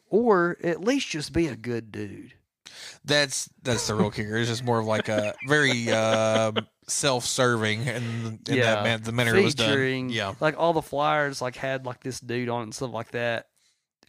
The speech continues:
Speaker 2: Like,
Speaker 1: Which is like, this is, this is
Speaker 2: visibly layered
Speaker 1: weird.
Speaker 2: into the foreground of everyone else. Like, you know, like, he had front and center.
Speaker 1: Yeah. Yeah, like, his own picture.
Speaker 2: Yeah.
Speaker 1: Look. And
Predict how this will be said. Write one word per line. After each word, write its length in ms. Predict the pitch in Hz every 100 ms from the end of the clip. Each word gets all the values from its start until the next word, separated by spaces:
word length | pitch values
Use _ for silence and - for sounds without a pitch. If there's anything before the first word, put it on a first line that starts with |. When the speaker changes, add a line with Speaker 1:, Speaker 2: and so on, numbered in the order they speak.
| _ _ _ _ -
Speaker 2:
Like, 160 | 107
Speaker 1:
Which 100 | 120
is 80 | 151
like, 140 | 139 -
this 240 | 294 -
is, 60 | 120
this 120 | -
is 40 | - 127
Speaker 2:
visibly 420 | 139 139 131 127
layered 420 | 120 123 127 120
Speaker 1:
weird. 80 | 117
Speaker 2:
into 180 | 120 123
the 100 | 107
foreground 520 | 123 117 117 107 104
of 100 | 101
everyone 500 | 107 104 107 101 101
else. 460 | 101 98 - - - -
Like, 240 | 95 95 82 _ _ _ _ -
you 100 | 117
know, 200 | 104 101 110
like, 140 | 90
he 100 | 117
had 200 | 101 - _
front 280 | - 113 110
and 80 | 107
center. 440 | 127 120 110 110 -
Speaker 1:
Yeah. 440 | 135 147 101 98 - _ _ _ _ -
Yeah, 200 | 131 113
like, 200 | 95 104
his 180 | - 110
own 320 | 113 120 110
picture. 600 | 113 123 - - 101 98 101
Speaker 2:
Yeah. 280 | 104 95 104
Speaker 1:
Look. 260 | 107 104 _ _ _ _ _ _ _ _ _ -
And 340 | 156 147